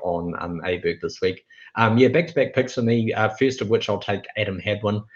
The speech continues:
Um, really good last time out when we saw him in the desert getting, um, six of the American Express.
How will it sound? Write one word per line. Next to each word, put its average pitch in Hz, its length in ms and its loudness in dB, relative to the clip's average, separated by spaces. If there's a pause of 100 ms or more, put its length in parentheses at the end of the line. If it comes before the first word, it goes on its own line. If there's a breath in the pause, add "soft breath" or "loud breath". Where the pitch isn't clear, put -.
(180 loud breath)
Um, 101 400 0
really 123 240 6
good 117 200 6
last 104 280 0
time 101 160 -4
out 104 160 -2
when 101 100 -2
we 95 80 -4
saw 107 200 0
him 101 100 2
in 92 80 -2
the 92 80 -4
desert 98 440 -4
getting, 92 300 -4
um, 90 240 -6
six - 380 -6
of 92 60 -6
the 95 120 -4
American 95 380 -4
Express. 101 480 -2